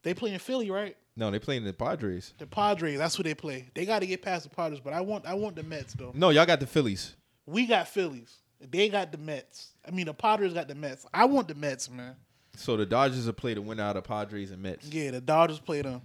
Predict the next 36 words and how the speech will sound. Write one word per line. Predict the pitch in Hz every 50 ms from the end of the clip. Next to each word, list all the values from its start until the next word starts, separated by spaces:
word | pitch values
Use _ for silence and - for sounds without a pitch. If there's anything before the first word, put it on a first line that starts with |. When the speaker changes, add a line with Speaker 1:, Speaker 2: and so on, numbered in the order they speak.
| -
Speaker 2:
Y'all | - 98 110 131
Speaker 1:
So |
Speaker 2:
got | 135 135 127 -
the. | 120 110 107 107 - 87
You | 120 139
think | 135 151 139 120
y'all | 131 135 135 135 131 131
getting | 120 113 127 139 - 131
Philly | 127 - 160 143 139 135
up | 131 135
out | 135 139
of | 135
here? | 143 143 151 170 _ _ - _ _ _ _ _ -
Speaker 1:
We, | 143 185
we | 202 190 202
gonna | 226 240 214
get | 165 143
them | 135 135 131 127
out | 123 120
of | 117
there. | 120 123 127 131 _ _ _ _ _ _ _
We | - 160
gonna | 175 160
Speaker 2:
So | 139 110
Speaker 1:
get | 98
them | 127 127
Speaker 2:
you | 123
Speaker 1:
out | 120 120
of | 120
there. | 120
Speaker 2:
running | 123 139 143 139
with | 143 139 139
the | 135
Dodgers | 131 156 160 156 143 135 131
again, | 117 107 107 107 104 107
huh? | 117 113 135